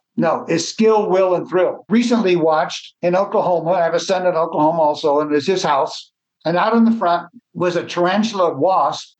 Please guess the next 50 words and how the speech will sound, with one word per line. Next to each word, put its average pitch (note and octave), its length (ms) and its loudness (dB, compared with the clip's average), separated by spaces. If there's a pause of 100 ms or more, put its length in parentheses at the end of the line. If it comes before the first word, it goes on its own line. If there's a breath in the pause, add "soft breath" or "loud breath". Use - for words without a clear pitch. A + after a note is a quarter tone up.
(120)
dragging F3+ 580 -2
the E3 80 0
tarantula F3+ 720 -2 (260)
to E3 120 0
its E3 160 0
nest. - 520 -4 (100)
And B2+ 140 -4
then A3+ 160 4
the A3+ 100 4
tarantula G#3 460 0
wasp E3 440 0
would E3 140 -2
stop, D3+ 540 -2 (120)
go F3+ 380 -2
off F#3+ 220 -2
for F#3 100 0
a F3 100 2
while, D#3 360 2
and E3 120 -10
then F3+ 140 0
come G#3 160 0
back F3+ 280 0
and D3 120 -2
drag D#3+ 340 0
the D#3 100 -2
tarantula F3 500 -2
some F3+ 180 -2
more, D3 380 0 (340)
and C#3 100 -6
then F3+ 160 0
stop F3 440 0
and D#3+ 80 -2
then E3+ 140 0
drag D#3 260 0
her D#3 60 -8
some D3+ 160 -2
more. A2+ 220 0
So D3 220 0
what's A3 240 -2
going G#3 260 0
on? F3+ 280 -6 (180)
The D3 100 -2
tarantula G#3+ 680 0
wasp D3 600 -2
stings G3 600 -4
the D#3+ 100 -2
tarantula D#3+ 680 0
and C#3+ 160 0
paralyzes A#2+ 680 -2
it. - 80 -10